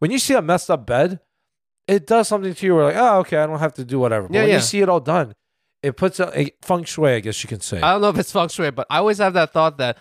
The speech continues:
Speaker 2: your physical environment is indicative of your mental environment as well. So if your
Speaker 1: Yes.
Speaker 2: house is a shit, then in your mind, I, everything is, uh,
Speaker 1: A
Speaker 2: scrambled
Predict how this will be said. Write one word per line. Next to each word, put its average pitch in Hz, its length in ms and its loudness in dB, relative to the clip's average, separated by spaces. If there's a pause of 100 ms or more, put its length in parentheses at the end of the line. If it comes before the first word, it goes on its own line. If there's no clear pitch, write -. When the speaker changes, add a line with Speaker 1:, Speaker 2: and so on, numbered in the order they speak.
(200)
Speaker 2:
your 147 320 0 (400)
physical 208 380 2
environment 156 920 0 (100)
is 147 240 2
indicative 156 640 0
of 131 140 -2
your 131 100 0
mental 131 380 0
environment 110 500 0
as 107 140 -6
well. 113 140 -4
So 120 200 0
if 139 120 -2
your 214 120 2
Speaker 1:
Yes. 104 80 -2
Speaker 2:
house 180 220 0
is 139 140 -10
a 127 80 -2
shit, 151 320 -2 (120)
then 143 240 0
in 170 100 2
your 170 100 4
mind, 143 340 0
I, 143 140 -2 (320)
everything 185 280 0
is, 147 160 0
uh, 127 340 4 (260)
Speaker 1:
A 151 40 2
Speaker 2:
scrambled 156 300 4